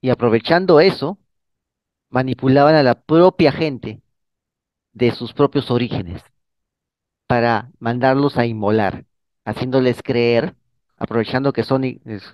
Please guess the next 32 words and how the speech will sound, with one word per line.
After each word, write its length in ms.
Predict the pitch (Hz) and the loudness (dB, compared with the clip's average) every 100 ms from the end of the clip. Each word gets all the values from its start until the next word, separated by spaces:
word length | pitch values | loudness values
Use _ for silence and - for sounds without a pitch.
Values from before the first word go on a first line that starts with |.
| - | -14
son 260 | - 123 | -8 -8
no 80 | 123 | -8
solamente 360 | 131 127 131 120 | -4 -2 0 -2
gente 180 | 127 117 | -6 -4
ignorante, 440 | 120 147 113 95 | 0 0 -2 -10
sino 160 | 110 104 | -12 -10
que 140 | 107 _ _ | -10 _ _
no 80 | 131 | -10
es 80 | - | -8
gente, 420 | 143 135 - 123 _ _ _ _ | -8 -8 -10 -16 _ _ _ _
que 160 | 107 120 | -8 -8
no 80 | |
solamente 360 | 127 143 139 139 | -2 0 2 0
es 60 | - | -4
gente 200 | 135 143 | -4 -4
ignorante 480 | 139 113 135 135 139 | 0 0 0 -2 -4
que 100 | 104 | -6
ignora 320 | 120 135 139 | -4 0 0
su 160 | 127 | -2
propia 320 | 110 127 131 113 | -4 -2 0 2
ley, 260 | 143 107 | 2 0
su 120 | - 110 | -6 -8
propia 200 | 120 127 | -6 -6
constitución, 600 | - - 107 139 104 - | -10 -14 -6 -6 -6 -8
también 260 | 98 120 | -6 -6
que 100 | 120 | -6
ignora 520 | 117 120 135 131 151 - _ _ _ _ _ _ _ | -8 0 2 2 -2 -10 _ _ _ _ _ _ _
el 180 | - 113 | -12 -8
sentido 500 | 110 110 123 131 147 | -8 -8 -4 0 2
de 100 | 131 | 2
lo 120 | 107 | 0
correcto. 560 | - 104 113 - - | -4 -2 -2 -4 -18